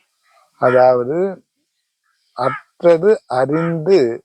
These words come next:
கடைப்பிடித்து மாறல்ல துய்க்க துவர பசிக்கின்றார் வள்ளுவர். ஆகவே அந்த முறையெல்லாம் நாம் செஞ்சுக்கலாம்.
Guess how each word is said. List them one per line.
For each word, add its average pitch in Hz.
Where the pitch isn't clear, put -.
கடைப்பிடித்து 160
மாறல்ல 175
துய்க்க 190
துவர 170
பசிக்கின்றார் 131
வள்ளுவர். 117
ஆகவே 143
அந்த 135
முறையெல்லாம் 135
நாம் 120
செஞ்சுக்கலாம். 120